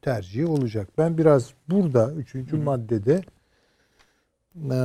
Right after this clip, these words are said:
Speaker 1: onun kokusunu aldım. Daha proaktif bir ko-, koku aldım. E,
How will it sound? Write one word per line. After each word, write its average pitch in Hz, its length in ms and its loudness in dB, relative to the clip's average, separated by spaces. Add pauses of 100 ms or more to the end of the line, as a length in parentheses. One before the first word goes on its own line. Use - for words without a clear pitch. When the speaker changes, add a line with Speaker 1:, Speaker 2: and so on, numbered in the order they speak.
(200)
Speaker 1:
onun 160 360 2
kokusunu - 520 -2
aldım. 113 400 0
Daha 120 160 0
proaktif 127 760 0
bir 117 60 -16
ko-, 101 280 -16
koku 107 320 -10
aldım. 95 320 -16 (400)
E, 139 60 -20